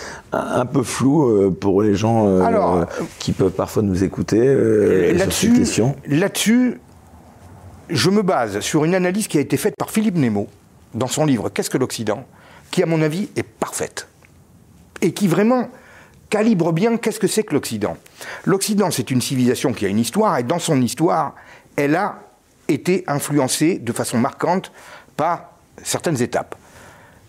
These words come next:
Speaker 2: Première étape, la Grèce, la Grèce antique, philosophie, théâtre, et cetera, euh, et début de la démocratie politique, et cetera. Deuxième étape, le droit romain. Troisième étape,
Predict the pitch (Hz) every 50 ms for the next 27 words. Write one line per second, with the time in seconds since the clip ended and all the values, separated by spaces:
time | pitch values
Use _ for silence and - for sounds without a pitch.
0 | - - - - 202 185 180 135 131 120 - 202 208 208 - - - - - -
1 | - - - 120 127 135 127 143 147 131 - - - - - - - 95 101 123
2 | 120 - 101 101 - - 120 120 - - 113 104 101 90 90 87 - 131 123 110
3 | - 98 101 107 120 - - 101 - - 101 - - 87 95 113 117 131 135 127
4 | 113 107 104 104 - - 135 139 - - 113 104 - - 90 87 98 98 104 110
5 | 104 110 127 117 113 104 107 104 101 - 98 92 - - 139 139 - - 107 92
6 | 90 - 139 143 - - - - - - - - - 101 98 87 69 - - -
7 | - - - - - - - 143 120 202 185 185 208 170 156 - - 135 117 -
8 | 113 - 123 113 120 104 101 104 107 98 123 131 165 185 175 - - - _ _
9 | _ _ _ _ _ _ - _ _ _ - _ _ _ - - - - - -
10 | - - - - - - - - 240 214 165 202 185 165 143 - - 117 104 -